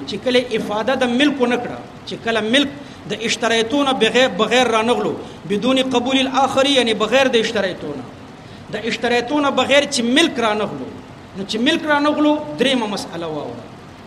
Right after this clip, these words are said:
فللموجب ان يرجع، نو د ایجاب کوونکي د پاره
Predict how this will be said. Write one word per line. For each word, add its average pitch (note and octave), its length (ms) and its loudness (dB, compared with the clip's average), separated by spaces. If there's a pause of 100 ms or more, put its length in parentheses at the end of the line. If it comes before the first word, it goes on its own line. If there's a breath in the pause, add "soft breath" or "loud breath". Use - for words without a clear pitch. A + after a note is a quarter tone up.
(640)
فللموجب A#3+ 840 2 (840)
ان G3 100 -4
يرجع، G#3 560 0 (640)
نو G#3+ 180 0
د - 20 -2 (100)
ایجاب A#3 420 -2
کوونکي D4 420 0
د C4+ 160 0
پاره C4 220 2